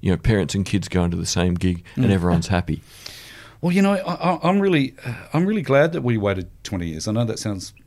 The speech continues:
Speaker 2: strange to say, but I'm not sure that this is the next record we would have made. You
Speaker 1: It
Speaker 2: know,
Speaker 1: needed the
Speaker 2: past the last
Speaker 1: time
Speaker 2: one that we did.
Speaker 1: and the development.
Speaker 2: No, everyone's kind of honed what they do.
Speaker 1: Yeah.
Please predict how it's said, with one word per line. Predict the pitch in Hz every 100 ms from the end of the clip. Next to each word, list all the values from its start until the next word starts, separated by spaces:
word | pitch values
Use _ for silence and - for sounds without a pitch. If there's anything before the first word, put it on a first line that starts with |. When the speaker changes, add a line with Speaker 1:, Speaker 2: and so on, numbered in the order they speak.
| - -
Speaker 2:
strange | - 104 98 -
to |
say, | - 113 95
but | 90 101 - - - -
I'm | 127 143
not | 156
sure | - 139 127
that | 113
this | 104 -
is | 92
the | 107
next | 101 - -
record | 101 101 90
we | 95
would | 92 87
have | 73
made. | 98 95 87 92 - - _ -
You | 113
Speaker 1:
It |
Speaker 2:
know, | 90
Speaker 1:
needed | 107 110 95 -
the |
Speaker 2:
past | 123 120 101
the | 98
last | 113 95
Speaker 1:
time | 107
Speaker 2:
one | 104
that | 101
we | 95
did. | 95 117
Speaker 1:
and | 98
the | 98
development. | 90 85 101 98 87 85 - -
Speaker 2:
No, | 123 147
everyone's | 127 139 165 165 131 117 - - -
kind | - 120
of | 101 - -
honed | - 127 120 110 - 104
what | 104 98
they | 101
do. | 87 117 107 85 113
Speaker 1:
Yeah. | 98 98